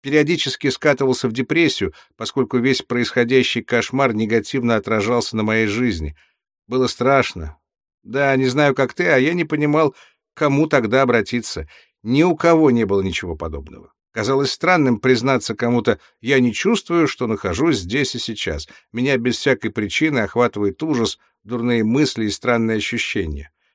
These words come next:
Я представлял, как собеседник слушает меня с изумлением и говорит: «Чего?»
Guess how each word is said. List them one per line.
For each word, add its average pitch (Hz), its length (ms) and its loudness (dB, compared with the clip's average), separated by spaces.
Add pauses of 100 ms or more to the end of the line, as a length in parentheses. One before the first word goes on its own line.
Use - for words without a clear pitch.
(160)
Я 120 180 -4
представлял, 123 580 0
как 107 200 -4
собеседник 117 640 -2
слушает 135 440 -2
меня 110 280 -2
с - 100 -6
изумлением 113 640 2
и - 20 -10
говорит: 98 340 -2
«Чего?» 170 680 0